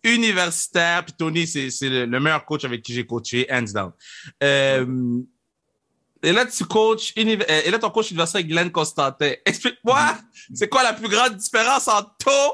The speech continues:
Speaker 1: puis Glenn ?
Speaker 2: Oh, oui. C'est drôle parce que quand, quand j'avais des talks avec Glenn, je me disais que c'est un Tony,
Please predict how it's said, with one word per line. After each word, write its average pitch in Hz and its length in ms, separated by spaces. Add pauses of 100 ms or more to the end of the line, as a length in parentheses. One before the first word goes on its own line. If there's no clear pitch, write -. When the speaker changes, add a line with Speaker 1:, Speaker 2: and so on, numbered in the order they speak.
(340)
Speaker 1:
puis 214 120
Glenn ? 240 400 (1500)
Speaker 2:
Oh, 127 320
oui. 98 340 (680)
C'est - 200
drôle 143 440
parce 117 220
que 120 500 (640)
quand, 135 420 (320)
quand 143 120
j'avais 127 180
des 123 160
talks 135 180
avec 117 200
Glenn, 143 420 (480)
je 107 160
me 113 140
disais 123 480 (720)
que 117 80
c'est 113 200
un 110 120
Tony, 117 640